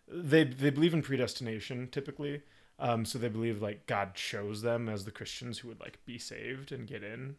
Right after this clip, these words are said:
and, like, total depravity. So, like, cr-, like, people aren't good. Like, everyone's going to hell except them because they were, like, chosen and predestined by God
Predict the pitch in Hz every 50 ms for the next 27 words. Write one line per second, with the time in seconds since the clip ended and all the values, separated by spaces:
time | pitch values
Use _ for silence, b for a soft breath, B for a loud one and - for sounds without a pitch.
0 | _ - - 127 117 110 113 110 113 113 117 - - - 123 117 113 107 107 -
1 | - 110 104 101 113 120 113 - - - - - - - 135 - - _ - 123
2 | - - - 156 139 139 131 117 113 113 - - 127 117 - - - B B B
3 | B B B - 127 117 110 135 120 117 120 120 110 104 120 113 110 104 98 98
4 | 107 104 107 - - 113 101 107 98 110 101 95 101 101 101 - 101 95 113 113
5 | 107 107 110 - - - - 135 117 110 101 110 104 104 107 - - 123 120 117
6 | - - - 120 104 95 92 - - - 67 - -